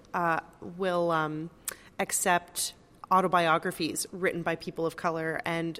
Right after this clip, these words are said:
especially written by women of color who, who have experienced, like, extreme violence. We love those books because they, like, allow us to feel like we're really learning about other people because it's autobiographies. But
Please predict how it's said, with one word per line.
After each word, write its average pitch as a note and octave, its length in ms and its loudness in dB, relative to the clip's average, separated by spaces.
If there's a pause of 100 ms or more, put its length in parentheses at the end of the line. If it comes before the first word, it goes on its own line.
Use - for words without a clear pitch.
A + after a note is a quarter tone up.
especially F#3+ 560 0
written F3+ 260 -2
by E3 360 -2
women G3+ 320 0
of F#3+ 100 -4
color F3+ 240 2
who, E3+ 220 0 (160)
who F#3+ 140 0
have F3 80 0
experienced, F3 760 -4
like, - 260 -10
extreme F3+ 580 -2
violence. F3 600 -4 (320)
We G#3 160 4
love F3 840 2 (160)
those E3+ 600 0
books - 640 0 (300)
because F3+ 720 0 (160)
they, F#3 600 2 (480)
like, F#3 360 2 (120)
allow G3+ 400 6
us G3 160 0
to G#3 100 -6
feel G#3+ 500 2
like A#3+ 380 2
we're G3+ 120 2
really F#3+ 300 4
learning F3 600 0
about A#3 240 0
other A3+ 200 0
people C4 400 0
because G#3 300 -4
it's F3 140 -4
autobiographies. E3 800 -2
But - 340 0